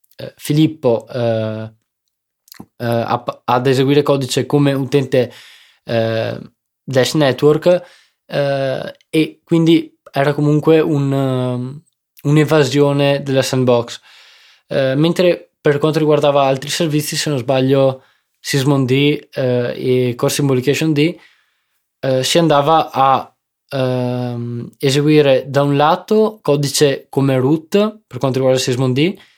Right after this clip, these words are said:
eh, e dall'altro, ehm,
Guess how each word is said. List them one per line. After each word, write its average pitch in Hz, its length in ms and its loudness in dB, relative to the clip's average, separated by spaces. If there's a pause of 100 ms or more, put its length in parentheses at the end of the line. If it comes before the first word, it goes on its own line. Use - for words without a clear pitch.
(260)
eh, 135 480 0
e 165 120 -2
dall'altro, 165 840 2 (480)
ehm, 127 1120 -2